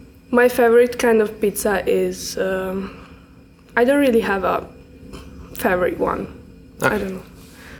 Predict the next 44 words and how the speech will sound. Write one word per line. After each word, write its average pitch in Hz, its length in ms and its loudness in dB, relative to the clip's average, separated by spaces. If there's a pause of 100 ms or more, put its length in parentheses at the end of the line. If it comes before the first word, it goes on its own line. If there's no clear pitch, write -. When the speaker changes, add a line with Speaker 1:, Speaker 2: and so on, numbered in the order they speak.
(500)
Speaker 2:
But, 101 360 6
uh, 95 240 4
one 95 240 2
last 87 160 0
question 85 260 2
on 78 80 -2
pizza, 80 300 -2
and 73 100 2
then 73 100 0
we - 60 -2
can - 200 -6
move 76 180 -2
on. 73 280 -2 (500)
Uh, 85 140 -2
so - 140 0
there's 101 260 4
this 92 160 4
Detroit-style 80 840 2
pizza, - 360 -2
I 78 40 -2
don't 78 80 0
know 80 180 2
if - 160 0
you've 82 200 -4
heard 80 160 4
of 82 120 0
that, 82 280 -2 (280)
and - 80 0
they 87 60 2
put 82 240 0
the 82 100 2
sauce - 560 2
on 85 160 2
the - 120 -4
cheese. - 640 -2
<laughs> - 600 -12
Speaker 1:
Yeah, 226 260 4
I 214 160 0
know, 202 320 0
or, 220 240 4
like, 202 320 0
pineapple. 202 760 -2 (320)
Speaker 2:
<laughs> - 360 -2
Speaker 1:
It's, - 360 2